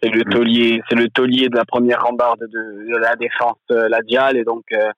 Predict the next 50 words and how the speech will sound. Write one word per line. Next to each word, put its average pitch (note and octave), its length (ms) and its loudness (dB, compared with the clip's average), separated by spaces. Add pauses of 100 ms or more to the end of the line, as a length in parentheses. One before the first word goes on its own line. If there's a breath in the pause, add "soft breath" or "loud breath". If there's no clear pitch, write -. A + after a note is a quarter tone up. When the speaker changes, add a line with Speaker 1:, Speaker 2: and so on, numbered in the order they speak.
(280 loud breath)
Speaker 1:
il B2 40 0
y - 20 2
a B2+ 60 2
rien C3 260 0
à B2+ 60 2
redire B2 480 0
sur, A2+ 260 -4
euh, A2+ 200 0
sur A#2 240 -2
cet A#2+ 220 -2
homme-là B2 400 2
qui, A2+ 360 -4
qui B2 80 2
est A#2+ 100 6
exemplaire C3 760 0
et, A2+ 200 -2 (280 loud breath)
et A#2+ 60 -6
qui - 160 -8
se B2+ 60 2
donne B2+ 180 2
à A#2+ 60 0
trois B2 260 -2
cents C3 100 0
pour A#2+ 200 -2
cent. C3 200 0 (360 loud breath)
Peut-être E3 340 0
un D#3 120 2
peu D#3 120 0
corriger D3 500 0
le C#3+ 140 2 (120)
fait C#3 100 0
de C3 200 -4
se D3 140 -2
prendre C3+ 160 0
un C3+ 80 0
carton C3+ 420 -2
jaune C3 300 2
tous B2+ 100 -2
les A#2+ 120 2
matchs. B2+ 320 0 (540 loud breath)
Mais A#2+ 80 2
bon, A#2 120 4
Speaker 2:
Ça, G#2+ 200 2
Speaker 1:
ça, B2 160 2
après, G2 260 0
Speaker 2:
ouais, - 120 -4
Speaker 1:
c'est A2+ 80 0
Speaker 2:
c'est G2 60 0
vrai. F#2 240 0
Bon, F#2+ 360 0